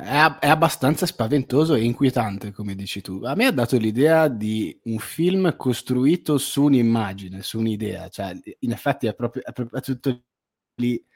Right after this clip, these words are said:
Cioè, lì, lì di questa gente che corre tutto il trailer con questo,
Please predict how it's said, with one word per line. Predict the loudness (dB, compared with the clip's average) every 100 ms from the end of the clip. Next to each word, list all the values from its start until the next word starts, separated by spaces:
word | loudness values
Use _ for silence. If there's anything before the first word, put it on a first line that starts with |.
| _ _
Cioè, | -6 -4
lì, | -2 -2
lì | -2 -2
di | 0 0
questa | 2 -2 -2 -4
gente | -2 -4 0 0 0 -4
che | -6
corre | 2 2 0
tutto | -6 -6 -4
il | -4
trailer | -2 0 2 2 0 -2
con | -2 -4
questo, | -6 -8 -6 -4 -2